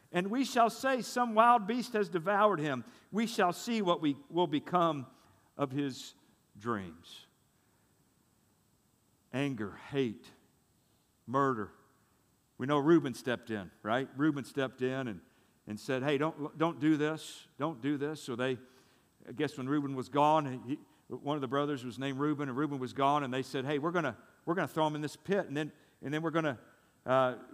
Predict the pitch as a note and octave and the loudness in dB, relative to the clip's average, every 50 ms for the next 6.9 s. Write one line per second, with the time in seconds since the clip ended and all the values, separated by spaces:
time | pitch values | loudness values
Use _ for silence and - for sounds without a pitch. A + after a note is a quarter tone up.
0 | A2+ A#2+ D3+ E3 F3+ D#3 C3+ - - F#3 F3+ F3 E3 F3 F#3 G#3 G#3+ C3+ G#2+ - | -8 -4 -2 0 0 -2 -2 -2 2 4 4 4 6 6 6 6 6 4 2 -2
1 | - - - - - - C#3+ C#3+ - - - F3 F3+ E3+ D#3 D#3+ F#3 G#3 F3+ - | -12 -20 -20 -18 -12 -10 -10 -10 -8 -4 -2 0 0 0 2 2 4 4 4 2
2 | - C3 C3 C3 B2+ D#3 F#3+ F3+ E3 C#3 D#3 E3 D#3+ E3 F3+ G3+ F#3+ C#3+ C3 A#2+ | 0 -4 -6 -2 0 2 2 2 0 0 -2 0 2 2 2 2 4 2 2 0
3 | A#2 G#2 G2+ - - - C3 A#2+ A#2 A#2 B2+ C3 B2+ A2 A#2 B2 A#2+ A2+ A2 G2+ | 0 -4 -8 -14 -12 -10 -8 -4 -2 -2 -2 -2 -4 -6 -8 -10 -12 -12 -14 -10
4 | - - D3+ C#3+ F3 G#3 F3 D#3+ G3+ A3+ G3+ - D#3 F#3+ A3+ G#3+ A3+ - A3+ B3 | -6 -4 0 2 2 2 4 4 4 4 2 2 2 2 2 2 2 2 4 4
5 | A3 - - D3 - - C#3 C3 - - C#3+ C#3+ D3+ F3+ - D#3 D3 D3 D#3 C#3+ | 4 2 -2 -6 -4 -4 -6 -6 -6 -6 -6 -4 -4 -4 -4 -6 -6 -6 -6 -6
6 | D3+ D3 C3 - - E3 D#3+ D3+ D3 F#3+ G#3 - - - B2+ A#2+ A2 F#2+ | -6 -8 -6 -2 -2 0 0 0 0 -2 -2 -2 -4 -8 -8 -8 -8 -8